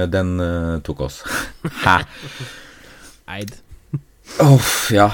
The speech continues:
Speaker 1: men herregud, hvor skulle jeg med den storyen her, da? Det var liksom, det, det var jævla kjip-, kjipt der og da.
Speaker 2: Mm.
Speaker 1: Men så tenker jeg tilbake på det nå, så er det liksom derre, det er minne for livet, da.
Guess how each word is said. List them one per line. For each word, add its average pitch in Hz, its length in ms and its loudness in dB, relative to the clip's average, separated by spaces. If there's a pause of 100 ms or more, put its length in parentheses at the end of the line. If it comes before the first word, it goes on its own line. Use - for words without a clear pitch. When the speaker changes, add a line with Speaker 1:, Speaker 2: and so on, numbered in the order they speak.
Speaker 1:
men 127 200 6
herregud, 110 400 4
hvor 110 180 2
skulle 104 220 2
jeg 95 80 4
med 92 80 2
den 95 100 2
storyen 90 260 2
her, 90 140 4
da? - 500 -10 (100)
Det 120 220 6
var 117 80 10
liksom, 117 220 6 (120)
det, 113 160 6 (1040)
det 104 200 2
var 117 100 6
jævla 110 400 4
kjip-, - 380 0
kjipt - 480 -2
der 104 300 4
og 113 60 4
da. 135 80 6 (260)
Speaker 2:
Mm. 117 400 -4
Speaker 1:
Men 113 160 2
så 123 80 -4
tenker 92 320 4
jeg 113 80 2
tilbake 87 340 2
på 98 140 0
det 98 100 4
nå, 113 200 4
så 127 140 2
er 110 60 4
det 107 80 2
liksom 104 220 0
derre, 98 200 4 (1160)
det 107 200 4
er 254 200 6
minne 92 400 6
for 101 120 4
livet, 92 280 2
da. 143 100 0